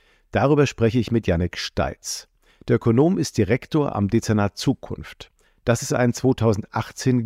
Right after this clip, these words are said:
gegründeter Berliner Think Tank, der Anstöße für eine zukunftsgerichtete Geld-, Finanz- und Wirtschaftspolitik geben will. Und dazu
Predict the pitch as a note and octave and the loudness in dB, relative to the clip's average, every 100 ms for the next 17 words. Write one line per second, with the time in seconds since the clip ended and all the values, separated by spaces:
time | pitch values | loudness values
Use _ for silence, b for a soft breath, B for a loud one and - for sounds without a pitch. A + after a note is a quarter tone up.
0 | G2+ G#2+ A#2 A2+ A#2 A2 - F#2 F#2+ A#2 | -2 2 2 4 2 0 0 0 2 2
1 | G#2 F2+ - D3 - E2+ G2+ A#2+ _ _ | 0 0 -4 -4 -2 -2 -2 -4 _ _
2 | _ - F#2+ - A#2+ B2+ - B2 A#2 A#2+ | _ -4 -4 0 -2 -2 0 0 0 -2
3 | - - F#2+ F2 - D3+ - C3+ - - | -2 -2 0 -2 -4 -6 -2 -4 -4 -2
4 | A2 A2 - F#2+ - G2+ C3 - _ _ | -2 -2 -4 -4 0 2 2 -4 _ _
5 | - B2+ G2 G2 G2 - A#2+ G2+ G#2+ - | -2 2 2 2 -2 -2 -2 2 0 2
6 | E2 - - E2+ D#2 E2+ - F2 D#2+ D2+ | -2 -4 -2 -2 0 -4 -4 -2 -2 -2
7 | C#2+ C#2+ - _ _ _ _ G2+ F#2 F#2 | -4 -8 -12 _ _ _ _ -2 -2 -2
8 | - C#3+ C#3+ | 0 0 0